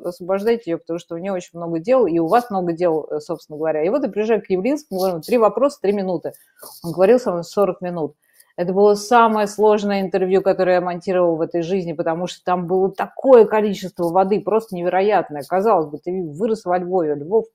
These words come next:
один из самых прекрасных городов на земле. Про него можно рассказать. Даже я, человек, который не родился во Львове, был там всего три дня в жизни, могу про него говорить буквально весь стрим твой могу на пять с половиной часов забить рассказами о Львове. А он просто какой-то вот, он...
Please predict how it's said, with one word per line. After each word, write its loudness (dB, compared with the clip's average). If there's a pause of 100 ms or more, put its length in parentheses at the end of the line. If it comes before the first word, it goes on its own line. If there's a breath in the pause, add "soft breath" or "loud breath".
(320)
один -4
из -12
самых -2
прекрасных -2
городов -4
на -8
земле. -4
Про -8
него -2
можно -2
рассказать. 0 (400 loud breath)
Даже 4
я, 6
человек, 2
который -2
не -2
родился 2
во 2
Львове, 4
был 0
там 0
всего -2
три -4
дня -2
в -6
жизни, -2
могу -2
про -12
него 0
говорить 0
буквально 0 (340 soft breath)
весь 0
стрим -2
твой 0
могу 0
на -4
пять 0
с -20
половиной -2
часов -8
забить -8
рассказами -2
о 0
Львове. 0
А -2
он 0
просто -6
какой-то -4
вот, -10
он... -6